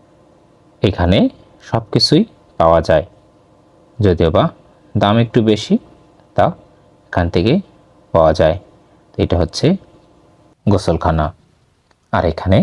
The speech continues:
অনেকগুলো গোসলখানা আছে, আর গোসলখানাগুলো অনেক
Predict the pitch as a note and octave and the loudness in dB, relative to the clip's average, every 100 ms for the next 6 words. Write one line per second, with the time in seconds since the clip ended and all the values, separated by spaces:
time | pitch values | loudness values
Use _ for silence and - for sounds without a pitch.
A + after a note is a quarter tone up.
0 | - _ _ _ F2+ F2+ F#2 - - - | -2 _ _ _ 0 2 0 -2 -2 0
1 | A#3 - _ - F#2 E2 E2 D#2 D#2+ D2+ | -2 -12 _ -6 -4 -2 -4 -2 -2 -2
2 | D2+ - D2 - _ _ _ _ _ _ | -2 -2 -4 -6 _ _ _ _ _ _
3 | _ _ - F#2 E2+ F#2 E2+ - D#2+ F2 | _ _ -6 -4 -2 -2 -4 -2 -2 0
4 | F#2 F#3+ - _ - G2 C3+ | 2 0 -2 _ -6 0 0